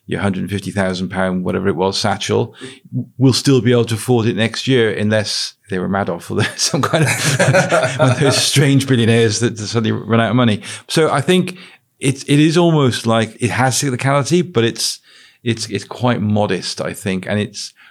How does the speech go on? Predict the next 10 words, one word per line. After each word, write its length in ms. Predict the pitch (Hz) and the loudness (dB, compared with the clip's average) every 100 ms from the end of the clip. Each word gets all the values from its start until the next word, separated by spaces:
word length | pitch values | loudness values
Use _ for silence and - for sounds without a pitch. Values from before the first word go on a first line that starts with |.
| - | -4
relatively, 920 | 117 113 143 160 175 - 107 87 87 | -2 2 2 4 2 2 -2 -2 -2
and 100 | 85 | -2
this 140 | 104 90 | -2 -4
is 80 | |
a 40 | 92 | -2
very 140 | 90 | -2
dangerous 500 | 87 92 90 85 87 | -2 -4 -4 -8 -10
thing 160 | 90 90 | -8 -8
to 80 | - | -8
say, 360 | - 98 87 | -4 -2 -4